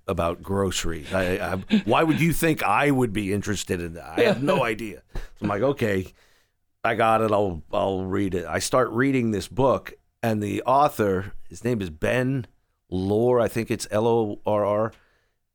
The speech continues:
Speaker 2: Okay.
Speaker 1: He starts out with this description of a Whole Foods in New York City and cleaning out the fish case.
Speaker 2: Oh, am I gonna, like, never eat again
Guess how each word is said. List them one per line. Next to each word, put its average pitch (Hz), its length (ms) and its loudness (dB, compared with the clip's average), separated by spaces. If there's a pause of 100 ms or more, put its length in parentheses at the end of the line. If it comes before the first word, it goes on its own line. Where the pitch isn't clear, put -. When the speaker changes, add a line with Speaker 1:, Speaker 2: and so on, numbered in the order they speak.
(460)
Speaker 2:
Okay. 139 240 -10
Speaker 1:
He 131 120 0
starts 147 460 2
out 135 400 2 (220)
with 113 140 0
this 113 200 0
description 117 640 -2
of 98 120 -2
a 95 60 -2
Whole 131 320 2
Foods 104 400 -2
in 98 120 -2
New 107 100 -2
York 113 320 -2
City 95 500 -4 (380)
and 107 160 -4
cleaning 135 440 0
out 113 180 0
the - 80 -10
fish - 400 -2
case. - 480 -6 (140)
Speaker 2:
Oh, 147 720 0
am 208 180 0
I 254 160 0
gonna, 214 340 2 (100)
like, 160 240 2
never 156 540 4
eat 151 300 0
again 139 560 4